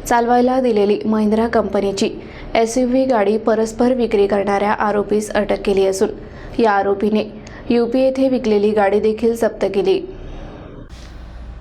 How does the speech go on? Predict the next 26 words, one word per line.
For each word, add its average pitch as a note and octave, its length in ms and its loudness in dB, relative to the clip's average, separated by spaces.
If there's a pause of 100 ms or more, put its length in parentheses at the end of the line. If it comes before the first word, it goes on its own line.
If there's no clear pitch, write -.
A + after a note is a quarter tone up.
(240)
खदान A3 360 0
पोलिसांनी A#3+ 520 0
निवडणुकीच्या G#3 760 0
रणधुमाळीत G3+ 580 -2 (120)
एक G3+ 240 -6
पिस्टल, G3+ 320 -6 (200)
पाच A#3 240 -2
जिवंत G3 440 -4
काडतूस, F#3 540 -4
एक F3+ 160 -6
दुचाकी F#3+ 440 -4 (200)
आणि G3+ 320 -6
आरोपी G3+ 540 -6 (100)
असा G#3+ 260 -2
नव्वद G#3 320 0
हजारांचा A#3 460 -4
मुद्देमाल G3+ 540 -4
जप्त G#3 360 -4
केला, G3 160 0 (260)
तर G3+ 140 4
दुसऱ्या G#3 340 0
कारवाईत G3 400 0 (100)
"नेकी A3 360 -2
कर A#3+ 220 0
अन A#3+ 240 -4
कुवेडाल" G3+ 540 2